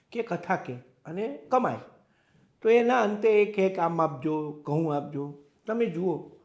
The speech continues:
એમ એ હિન્દી ભણતા વિદ્યાર્થીને તુલસીદાસ ભણવાના આવે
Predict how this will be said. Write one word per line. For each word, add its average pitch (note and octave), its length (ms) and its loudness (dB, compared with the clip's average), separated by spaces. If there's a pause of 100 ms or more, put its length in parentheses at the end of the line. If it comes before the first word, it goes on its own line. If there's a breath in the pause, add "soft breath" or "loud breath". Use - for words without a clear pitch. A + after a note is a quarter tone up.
(200)
એમ F3+ 280 0
એ A#3 80 6
હિન્દી F#3+ 420 2
ભણતા F#3 640 0 (300)
વિદ્યાર્થીને F3+ 840 0
તુલસીદાસ D#3+ 720 4
ભણવાના C#3+ 440 -4
આવે C3+ 220 -6